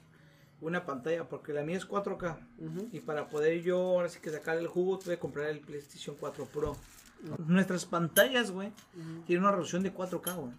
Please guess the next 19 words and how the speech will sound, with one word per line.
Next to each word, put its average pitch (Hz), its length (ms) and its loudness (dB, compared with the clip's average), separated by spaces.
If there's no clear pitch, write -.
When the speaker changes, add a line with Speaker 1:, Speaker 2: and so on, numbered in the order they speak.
Speaker 2:
Sí. 180 180 -6
Speaker 1:
Pero 160 160 12
el 151 60 8
PlayStation 202 600 0
cinco 165 600 -2
Speaker 2:
Ocho 165 200 0
K. 170 60 6
Speaker 1:
y 156 120 4
supongo 175 560 6
que 170 80 2
el, 156 420 -4
el 160 100 4
Xbox 175 360 -4
Scarlet 160 400 0
o 139 140 2
el 135 100 2
X, 160 360 2
güey, 165 200 -2
Speaker 2:
Ah, 170 360 -2